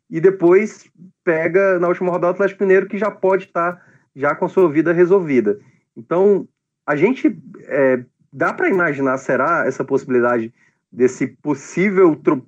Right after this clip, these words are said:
tropeço do, do Inter? Porque só um da-, só pra contextualizar ainda mais, é, é, é, é, esse cenário. O Inter, que tava praticamente perfeito em casa, né?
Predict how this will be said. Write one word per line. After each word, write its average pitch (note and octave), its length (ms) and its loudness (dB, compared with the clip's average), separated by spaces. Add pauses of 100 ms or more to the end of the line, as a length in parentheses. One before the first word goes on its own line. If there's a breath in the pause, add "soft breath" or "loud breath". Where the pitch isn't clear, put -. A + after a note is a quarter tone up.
tropeço D#3+ 640 2
do, B2 240 -2
do B2+ 140 0
Inter? D3+ 180 2
Porque - 280 0 (240 loud breath)
só G#3 220 -4
um B3+ 40 -2
da-, A3 160 -4
só F3+ 160 -6
pra C4 300 -2
contextualizar E3+ 720 -2
ainda G3 140 -2
mais, F3+ 440 -2 (360)
é, C#3 100 -2
é, D3 200 0
é, B2+ 840 0
é, C#3+ 40 4
esse C#3 200 -2
cenário. A#2 520 -2 (280)
O D#3 180 0
Inter, F3+ 420 2
que C#3 100 -6
tava D3+ 380 -4
praticamente C3 800 -2
perfeito D#3+ 640 0
em C3 80 0
casa, C3 460 -4
né? C#3+ 180 -4